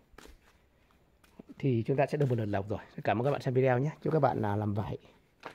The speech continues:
Thứ nhất luôn, chúng ta nhận định được cái thời tiết, có quan điểm của mình. Đừng nghe xui. <laughs> Sau đó các bạn tham khảo tất cả những cách làm của mọi người,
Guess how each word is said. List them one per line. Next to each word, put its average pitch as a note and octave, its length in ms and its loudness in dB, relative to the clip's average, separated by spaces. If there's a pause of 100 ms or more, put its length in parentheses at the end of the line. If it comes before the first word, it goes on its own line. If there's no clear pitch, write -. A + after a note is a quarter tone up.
(240)
Thứ D3 100 4
nhất E3+ 160 8
luôn, C#3 200 6
chúng C#3+ 140 6
ta C#3+ 80 6
nhận C#3 240 6
định A#2+ 120 2
được A2 80 0
cái C3 80 0
thời A2 120 -6
tiết, E3+ 200 6 (840)
có D3+ 100 8
quan D3 180 10
điểm A2+ 140 10
của G2+ 120 4
mình. G#2 220 8 (1300)
Đừng A#2 240 10
nghe C3+ 340 10 (1400)
xui. G3+ 260 12 (540)
<laughs> - 500 6
Sau D#3+ 180 12
đó D3+ 320 10 (680)
các F3 80 4
bạn E3 140 2
tham D3 160 2
khảo F#2 320 2 (220)
tất F3+ 140 6
cả C3 120 2
những C3 140 -4
cách D3 100 -2 (180)
làm G#2+ 240 0
của G#2+ 100 -6
mọi A2 120 -2
người, A2 200 2